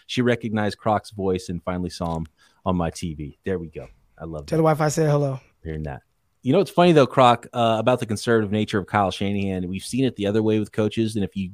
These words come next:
Speaker 1: if you're aggressive and you don't get it, you're even second-guessed more. And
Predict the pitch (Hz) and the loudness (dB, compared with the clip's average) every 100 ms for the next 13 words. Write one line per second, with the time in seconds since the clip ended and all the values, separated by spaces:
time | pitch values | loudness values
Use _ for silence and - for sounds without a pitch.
0 | - 107 - 104 - _ _ 98 92 110 | -10 -8 -2 -2 -2 _ _ -6 2 2
1 | - 139 127 101 95 - 104 95 - 104 | 4 2 2 0 -2 0 0 0 -2 0
2 | 120 117 _ - _ _ _ 110 123 139 | 0 -4 _ -20 _ _ _ 0 2 2
3 | 117 - 117 113 98 104 101 - 92 87 | 0 2 0 0 -4 -2 -2 -4 -4 -2
4 | 95 107 127 135 _ _ _ _ _ _ | 0 0 0 -4 _ _ _ _ _ _
5 | _ _ - 101 98 92 90 | _ _ -4 -2 0 -2 -4